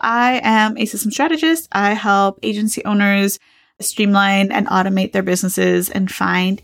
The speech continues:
ease by implementing, like, customized tech stacks,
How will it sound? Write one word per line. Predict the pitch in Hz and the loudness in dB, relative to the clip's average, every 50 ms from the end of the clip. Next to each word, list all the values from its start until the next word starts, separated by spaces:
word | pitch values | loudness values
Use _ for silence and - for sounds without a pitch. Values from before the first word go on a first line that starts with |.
| _ | _
ease | - 185 170 165 170 175 202 214 240 302 - - - - - - _ _ _ _ _ - | -8 -6 -4 -2 -2 -2 -2 -2 -2 -4 -4 -6 -10 -20 -20 -20 _ _ _ _ _ -10
by | 185 185 214 196 185 - | -6 -2 0 0 0 0
implementing, | - 180 185 190 180 180 170 180 175 180 160 170 175 170 175 156 | -2 -4 -2 0 0 0 0 -2 -2 -2 -2 -2 -2 -2 -4 -4
like, | - - 180 180 | -2 -2 -4 -2
customized | - - 185 - - - 180 160 - - - | -2 -8 -8 -8 -8 -8 -8 -8 -8 -6 -6
tech | 165 156 - | -6 -6 -6
stacks, | - - 160 160 143 156 - - - | -4 -2 0 0 0 -2 -4 -8 -12